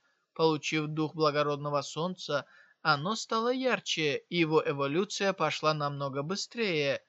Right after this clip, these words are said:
Его душа и сознание постепенно формировались. Когда Шиян прошелся духовной энергией по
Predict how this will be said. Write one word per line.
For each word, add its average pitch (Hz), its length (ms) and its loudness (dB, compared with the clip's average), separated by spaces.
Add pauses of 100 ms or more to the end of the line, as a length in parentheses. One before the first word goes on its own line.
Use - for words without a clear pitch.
(120)
Его 160 240 4
душа 151 360 0
и 147 40 2
сознание 151 600 0
постепенно 147 680 -4
формировались. 151 1120 -2 (580)
Когда 156 380 2
Шиян 247 480 -2
прошелся 160 500 0
духовной 156 560 0
энергией 147 540 -2
по 147 140 -2